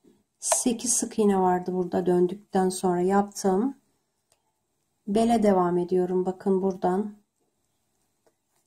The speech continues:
sırayı tamamlıyorum. Dokuz, on, on bir, on iki, on üç, on dört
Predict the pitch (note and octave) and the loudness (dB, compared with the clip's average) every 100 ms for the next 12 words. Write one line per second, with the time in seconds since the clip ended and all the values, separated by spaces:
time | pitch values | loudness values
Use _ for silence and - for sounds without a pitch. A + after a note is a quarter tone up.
0 | - - A#3 G3+ F#3+ A3 - - _ _ | -8 -4 0 2 2 0 -4 -14 _ _
1 | _ _ _ _ _ _ _ - A#3 G#3+ | _ _ _ _ _ _ _ -2 2 4
2 | G3 F3+ F3 F3+ F3+ _ _ _ _ _ | 4 2 0 -4 -10 _ _ _ _ _
3 | _ _ - G3+ G3+ F#3+ F#3+ - G3 F#3+ | _ _ 0 0 0 -4 -4 0 2 4
4 | F3+ G#3 G#3 _ _ _ _ _ _ _ | 2 -2 -6 _ _ _ _ _ _ _
5 | _ _ A3 F#3+ F#3 F3+ F#3 F#3+ G#3 - | _ _ 0 2 2 0 0 0 -2 -6
6 | _ _ _ _ _ _ _ G#3 F#3+ F#3 | _ _ _ _ _ _ _ 2 2 2
7 | - G3 F#3+ A3 - _ _ _ _ _ | -2 -2 0 -2 -6 _ _ _ _ _
8 | _ _ _ A3+ G3+ F#3+ A#3 - - _ | _ _ _ 0 2 2 -2 -8 -14 _
9 | _ _ _ _ - A3+ F#3 F3+ - - | _ _ _ _ 2 4 4 0 -8 -16